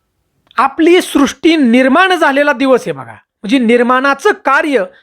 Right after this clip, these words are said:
या दिवसापासून चालू झालं. बांधवांनो, इतका दिवस महत्त्वाचा आहे. या मौनी अमावस्येच्या दिवशी जर आपण काही गोष्टी केल्या व्हिडिओतल्या माहितीप्रमाणे,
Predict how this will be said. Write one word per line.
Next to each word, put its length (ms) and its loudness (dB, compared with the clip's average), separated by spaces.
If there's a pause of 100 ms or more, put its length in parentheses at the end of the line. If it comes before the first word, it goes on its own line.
या 140 -2
दिवसापासून 640 -6
चालू 320 -6
झालं. 260 -16 (760)
बांधवांनो, 400 -2
इतका 320 -4
दिवस 300 -4
महत्त्वाचा 440 -10
आहे. 120 -18 (800)
या 160 2
मौनी 380 0
अमावस्येच्या 640 0
दिवशी 460 -2 (480)
जर 120 2
आपण 200 -4 (140)
काही 260 2
गोष्टी 320 0
केल्या 340 -2
व्हिडिओतल्या 960 -4
माहितीप्रमाणे, 720 -6